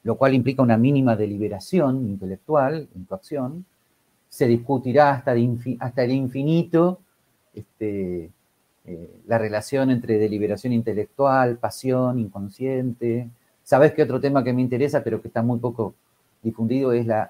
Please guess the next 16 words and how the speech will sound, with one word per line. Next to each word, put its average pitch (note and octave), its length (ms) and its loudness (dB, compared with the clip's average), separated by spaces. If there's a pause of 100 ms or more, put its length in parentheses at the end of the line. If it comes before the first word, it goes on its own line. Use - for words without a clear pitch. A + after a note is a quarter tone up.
relación A#2 440 -4
que B2 80 -4
en A#2+ 100 0
su A#2+ 160 -6
momento C3+ 560 2
Mises C3 400 -4
estableció G2+ 540 -8
con G#2+ 200 -12
Freud? B2 300 0 (160)
No D3 100 0
relación B2+ 380 -4
humana, C3 240 -2
pero F#2+ 180 -6
sí G#2+ 300 -4 (300)
teórica, B2 600 0 (540)
que, C3+ 80 -6